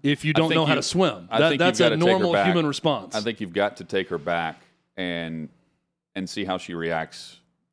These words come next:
Speaker 2: again.
Speaker 1: Is there shame, though, when I bring her back after leaving thirty minutes into lesson
Speaker 2: No.
Speaker 1: number two?
Speaker 2: No. I, in
Speaker 1: The
Speaker 2: fact,
Speaker 1: next day.
Speaker 2: in fact, I would come up to you if I didn't know you as a parent and thank you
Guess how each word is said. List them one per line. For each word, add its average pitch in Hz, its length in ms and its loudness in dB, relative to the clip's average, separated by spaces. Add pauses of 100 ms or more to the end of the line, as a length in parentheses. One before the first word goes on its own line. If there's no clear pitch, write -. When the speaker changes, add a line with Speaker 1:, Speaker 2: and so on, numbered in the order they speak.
Speaker 2:
again. 78 420 -10
Speaker 1:
Is 190 200 0
there 196 160 0
shame, 175 540 0
though, 120 280 2
when 127 260 -2
I 131 120 0
bring 139 240 0
her 131 100 0
back 131 340 0
after 127 280 -2
leaving 123 500 0
thirty 139 380 0
minutes 127 280 -2
into 123 360 -2
lesson 139 400 0
Speaker 2:
No. 95 80 2
Speaker 1:
number 123 180 0
two? 113 320 0 (100)
Speaker 2:
No. 87 320 -2
I, 113 100 -2
in 117 200 0
Speaker 1:
The 139 80 2
Speaker 2:
fact, 135 140 4
Speaker 1:
next 117 140 -2
day. 127 280 -2 (160)
Speaker 2:
in 117 160 0
fact, 117 440 0
I 113 140 6
would 117 140 0
come 113 160 -2
up 113 140 0
to 110 80 -4
you 104 40 0
if 90 60 -4
I 101 80 2
didn't 98 220 -2
know 98 160 2
you 82 260 -2
as 85 140 -4
a - 20 -12
parent 87 500 -4
and 85 160 -6
thank 98 400 -4
you - 200 -14